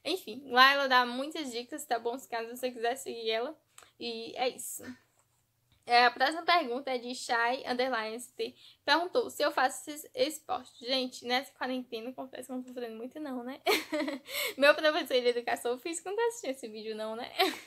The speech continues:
<laughs> Brincadeira, mas enfim. É, eu, eu praticava, assim, boleada, futebol, enfim. Mas agora, no momento,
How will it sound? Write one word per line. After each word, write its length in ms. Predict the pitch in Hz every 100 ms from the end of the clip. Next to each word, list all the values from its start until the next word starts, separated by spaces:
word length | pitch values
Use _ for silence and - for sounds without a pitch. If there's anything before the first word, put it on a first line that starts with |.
| -
<laughs> 760 | 247 254 254 - 494 523 427 320
Brincadeira, 540 | 269 285 233 220 226
mas 260 | 220 226 247
enfim. 400 | 262 311 254 254 _ - -
É, 360 | 247 240 233 - _ _
eu, 340 | 262 269 277 -
eu 240 | 262 262
praticava, 680 | 254 285 269 - - 254 240
assim, 220 | 247 233
boleada, 520 | 233 233 233 233 247
futebol, 560 | 247 - 226 240 240 262 _ _ -
enfim. 400 | 302 320 - -
Mas 420 | 226 240 254 285
agora, 320 | 302 262 254 254
no 120 | 262
momento, 580 | 277 254 247 277 -